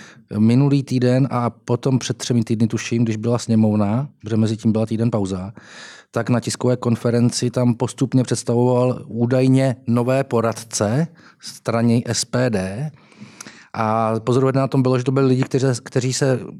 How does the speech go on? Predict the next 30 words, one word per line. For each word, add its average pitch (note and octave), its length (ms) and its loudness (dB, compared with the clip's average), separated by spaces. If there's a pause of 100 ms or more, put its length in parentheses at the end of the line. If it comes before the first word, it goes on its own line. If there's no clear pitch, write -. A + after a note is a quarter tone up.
(100)
část B2+ 260 -2
z - 40 -4
nich, G#2 320 -4
buď A2+ 260 -4
to A#2+ 300 0
dříve B2 340 0
pohybovala A#2+ 520 2
kolem B2 220 0
Václava B2 360 0
Klause, G2 580 -6 (1400)
anebo, B2 680 2 (200)
eh, - 360 -2
lidi, A#2 200 0
kteří A#2 320 -6
se - 160 -4
pohybovali A2+ 460 -2
kolem A#2 240 0
Miloše A2+ 320 0
Zemana, A2 340 0
někteří A2 380 -2
z G2+ 80 -8
nich G#2+ 120 -2 (240)
třeba G#2+ 200 -6
i - 80 -8
kandidovali G#2+ 420 -2
za G2+ 140 -4
S G#2 120 -8
P G2+ 220 -4
O G2+ 120 -4
Z. F#2 200 -6